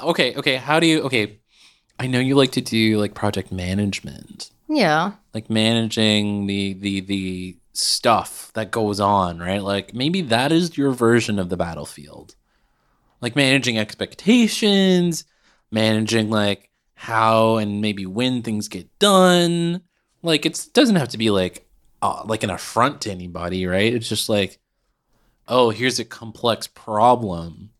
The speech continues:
Speaker 1: How do I, how do I tackle it? How do I challenge this thing?" You
Speaker 2: Yeah,
Speaker 1: know?
Speaker 2: but the way it writes it, it's
Speaker 1: It's,
Speaker 2: like,
Speaker 1: that
Speaker 2: it's
Speaker 1: doesn't
Speaker 2: weird.
Speaker 1: sound,
Speaker 2: Looking for the next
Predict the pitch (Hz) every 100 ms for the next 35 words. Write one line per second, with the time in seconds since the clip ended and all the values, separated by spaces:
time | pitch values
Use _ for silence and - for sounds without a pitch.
0 | _ - 104 101 92 87 87 _ _ -
1 | 117 110 120 113 131 151 101 92 113 110
2 | 101 - 98 101 98 92 95 90 87 -
3 | - - _ _ _ _ _ - 104 87
4 | 73 - _ - 208 170 180 190 226 240
5 | 262 381 180 202 - 175 175 - - 160
6 | - 160 147 185 175 - _ - 165 151
7 | 127 247 240 180 220 104 233 262 233 214
8 | 196 202 -